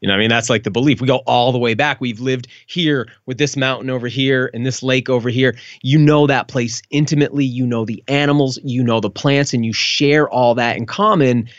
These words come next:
That's a community, right? We talk about our, like, social network communities. Like, these aren't communities.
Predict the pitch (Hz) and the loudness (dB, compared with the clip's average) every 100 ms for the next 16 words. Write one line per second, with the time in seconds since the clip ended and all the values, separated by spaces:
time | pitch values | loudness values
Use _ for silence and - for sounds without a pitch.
0 | - _ - 151 - 131 - 123 156 190 | -20 _ -2 -2 -4 -6 -4 -2 0 0
1 | 131 104 98 117 _ _ _ _ - 117 | 0 -2 -6 -10 _ _ _ _ -2 0
2 | 123 117 135 196 160 170 156 139 131 135 | 2 0 0 0 0 0 2 0 2 2
3 | 131 113 - 135 123 120 123 139 - - | 0 -2 -4 -4 -4 -4 -2 -6 -6 -2
4 | 147 147 156 156 147 139 127 160 165 143 | 0 2 0 0 0 -2 0 0 2 0
5 | - 107 107 90 85 - - - | -2 -4 -4 -4 -8 -14 -16 -18